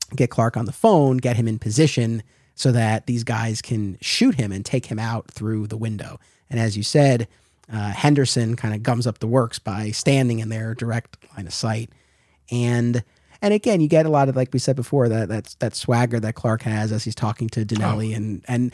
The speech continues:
Speaker 1: and again, we get a lot of helpful information here, uh, about, a-, again, all that setup that we talked about, about these articles and the movie that's being made. And, and I guess most, most critically here is that we're, we're kind of on the clock because Clark and Henderson have to go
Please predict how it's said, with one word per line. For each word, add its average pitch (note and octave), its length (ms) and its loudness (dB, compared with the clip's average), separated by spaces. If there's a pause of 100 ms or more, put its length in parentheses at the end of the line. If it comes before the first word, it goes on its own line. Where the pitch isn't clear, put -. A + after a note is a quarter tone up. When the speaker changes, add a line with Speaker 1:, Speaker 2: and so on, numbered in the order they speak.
(140)
Speaker 1:
and G#3+ 120 4
again, F3+ 220 4
we D#3 100 2
get B2+ 200 4
a C3 60 -4
lot C#3 160 6
of B2+ 120 4
helpful C3+ 380 2
information A#2+ 480 0
here, A2+ 460 0
uh, G#2+ 420 -8
about, A2+ 480 -4
a-, A#2 220 -6
again, B2 200 2
all A#2 140 2
that A2+ 140 0
setup B2+ 340 2
that G#2 140 -4
we A#2 80 -2
talked A2 260 -4
about, G#2 240 -4
about G2 160 -6
these A2 160 -4
articles D3 520 2
and G#2 100 -4
the G2+ 40 -6
movie G#2 160 -6
that's - 180 -12
being F#2+ 200 -10
made. B2+ 340 2
And, G#2+ 200 -4 (360)
and D3 80 2
I D3+ 40 4
guess E3+ 200 2
most, D#3 460 0 (340)
most D#3 260 0 (360)
critically C4+ 480 0
here A#2+ 300 2
is A#2+ 180 -4
that A#2+ 300 -2 (540)
we're, C#3 360 2 (280)
we're D3 80 -4
kind E3+ 220 2
of C#3+ 100 2
on D3+ 180 2
the - 80 0
clock A#3+ 420 -4
because B2 320 -2
Clark C#3+ 320 2
and B2 80 0
Henderson A2+ 600 0
have G#2+ 260 -6
to A2 120 -6
go G#2 400 -6